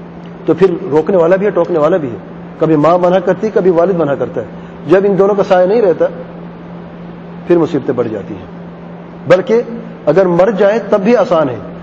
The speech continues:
زندہ ہو اور جدا ہو جائیں، جو آپس میں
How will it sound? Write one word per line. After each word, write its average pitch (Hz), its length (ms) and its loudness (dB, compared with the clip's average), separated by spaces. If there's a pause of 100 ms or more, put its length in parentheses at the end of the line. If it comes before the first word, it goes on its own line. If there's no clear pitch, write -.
(280)
زندہ 180 320 4
ہو 220 120 4
اور 214 80 2 (220)
جدا 175 300 4
ہو 226 160 4
جائیں، 180 260 2 (800)
جو 175 140 6
آپس 185 260 0
میں 196 160 4